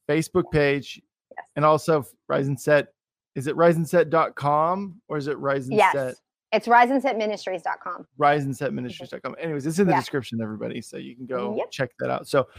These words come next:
Speaker 1: okay, so you're doing something else,
Speaker 2: Yeah.
Speaker 1: uh, and it's your second time through doing this something
Speaker 2: Yes.
Speaker 1: else. So tell us about that. What else is going on?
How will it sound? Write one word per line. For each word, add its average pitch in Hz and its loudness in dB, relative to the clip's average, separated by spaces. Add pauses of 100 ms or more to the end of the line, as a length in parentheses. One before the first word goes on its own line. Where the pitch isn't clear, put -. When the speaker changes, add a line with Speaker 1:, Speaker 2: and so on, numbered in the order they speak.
(140)
Speaker 1:
okay, 185 6
so 180 0
you're 180 2
doing 226 2
something 196 2
else, 190 4 (480)
Speaker 2:
Yeah. 190 -14 (140)
Speaker 1:
uh, 151 4
and 156 -2
it's 143 -6
your 147 -8
second 170 -10
time 156 -4
through 240 -4
doing 143 2
this 127 -2
something 127 -6
Speaker 2:
Yes. 120 -4
Speaker 1:
else. 123 -4
So 147 0
tell 175 -4
us 185 -8
about 131 -4
that. 120 -6
What 143 -2
else 147 -4
is 135 -18
going 123 -4
on? 120 -10